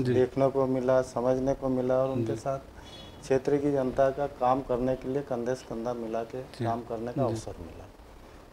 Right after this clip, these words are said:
Speaker 2: और उन्हीं से कुछ सीखा, समझा क्या करना चाहिए जनता के साथ,
Speaker 1: जी, जी।
Speaker 2: जनता के बीच कैसे रहना चाहिए।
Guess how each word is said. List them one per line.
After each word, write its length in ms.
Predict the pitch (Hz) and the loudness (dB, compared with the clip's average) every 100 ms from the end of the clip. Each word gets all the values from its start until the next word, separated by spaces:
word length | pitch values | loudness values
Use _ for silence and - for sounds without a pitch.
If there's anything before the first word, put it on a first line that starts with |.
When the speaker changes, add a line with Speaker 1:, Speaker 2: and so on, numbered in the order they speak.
| - | -4
Speaker 2:
और 80 | 127 | -2
उन्हीं 260 | 120 131 147 | 2 2 4
से 160 | 156 | 4
कुछ 200 | 151 147 - - - - - - - | 2 0 -6 -20 -20 -20 -20 -20 -18
सीखा, 480 | - 131 127 135 131 | -6 -4 2 4 4
समझा 580 | 131 - 120 117 123 123 - - - - - - | 0 -4 -2 2 2 2 -2 -14 -20 -20 -20 -8
क्या 140 | 120 113 | -4 -4
करना 360 | - 110 113 | -4 -6 -6
चाहिए 300 | 113 - 113 | -6 -8 -8
जनता 380 | 110 110 107 110 | -8 -8 -8 -8
के 160 | 110 113 | -10 -12
साथ, 200 | - 107 | -6 -4
Speaker 1:
जी, 220 | 113 117 | -2 -2
जी। 200 | 107 131 - - - 110 | -6 -12 -16 -20 -14 -10
Speaker 2:
जनता 260 | 104 117 | -4 -4
के 140 | 110 113 | -4 -6
बीच 280 | 110 113 | -6 -6
कैसे 340 | - 104 - 110 | -6 -8 -6 -8
रहना 260 | 107 107 101 | -6 -6 -8
चाहिए। 280 | - 110 | -12 -14